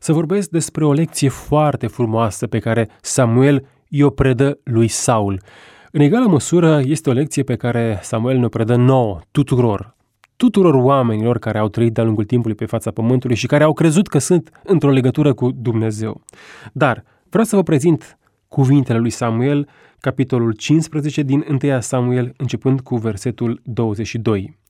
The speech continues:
Samuel a zis: „Îi plac Domnului mai mult arderile de tot și jertfele decât ascultarea de glasul Domnului?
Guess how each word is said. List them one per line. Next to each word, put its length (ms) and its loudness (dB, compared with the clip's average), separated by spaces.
Samuel 500 2
a 140 2
zis: 440 -4
„Îi 120 -2
plac 360 -2
Domnului 600 2
mai 180 2
mult 320 0
arderile 520 0
de 120 -2
tot 340 -2
și 200 -6
jertfele 520 -2
decât 300 -4
ascultarea 560 -2
de 120 -4
glasul 400 -4
Domnului? 540 -2